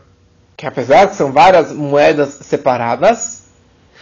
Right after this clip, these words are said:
mas de grão em grão a gai-, a galinha en-, enche o papo. Todas as moedas, elas acabam se somando. Mas por outro lado, nós trouxemos o, o, o Tânia e na Hassidut,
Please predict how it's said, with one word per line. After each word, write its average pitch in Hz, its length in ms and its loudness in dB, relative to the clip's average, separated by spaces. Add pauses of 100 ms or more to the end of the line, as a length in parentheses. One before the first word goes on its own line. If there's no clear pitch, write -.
(120)
mas 135 220 -2
de 131 100 -8
grão 180 320 2
em 202 120 2
grão 240 200 2
a 226 60 0
gai-, 185 380 0
a 160 100 2
galinha 160 400 -2
en-, 147 180 -10
enche 139 280 -8
o - 20 -16
papo. 110 460 -4 (420)
Todas 208 380 4
as 170 100 2
moedas, 196 480 2
elas 175 220 2
acabam 190 360 0
se - 200 -10
somando. 143 600 -2 (1160)
Mas 160 180 0
por 185 160 0
outro 240 220 4
lado, 226 280 4
nós 190 180 -4
trouxemos 185 520 -2
o, 160 240 -4
o, 147 220 -6
o - 20 -12
Tânia 175 680 -2
e 135 100 -10
na 143 80 -6
Hassidut, 156 920 -6